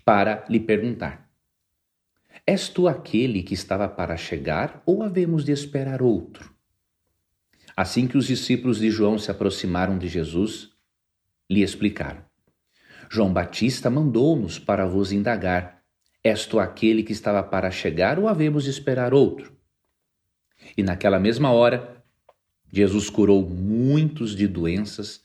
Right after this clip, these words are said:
e de todos os tipos de sofrimento, bem como de espíritos malignos,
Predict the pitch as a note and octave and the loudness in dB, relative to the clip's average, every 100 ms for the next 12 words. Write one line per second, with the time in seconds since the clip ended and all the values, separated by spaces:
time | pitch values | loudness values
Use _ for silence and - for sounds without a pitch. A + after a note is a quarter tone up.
0 | _ _ _ G#2 G#2+ - - C#3+ E3 - | _ _ _ -2 0 0 4 6 6 2
1 | G#2+ - A2 - G2+ F2+ - E2+ F2+ E2 | -2 -2 -4 -4 -4 -4 -4 -4 -4 -4
2 | D#2 D2+ D2+ - _ _ _ - - G#2 | -4 -6 -12 -20 _ _ _ -20 -2 2
3 | G#2 G2+ - A2 A2 G2+ G2+ F2+ - - | 2 2 4 4 4 0 0 -2 -8 -2
4 | B2+ A#2+ - G#2+ G#2 E2+ F#2 A#2+ - D#2 | -2 -2 -4 -4 -2 0 2 2 0 -8
5 | - - | -12 -20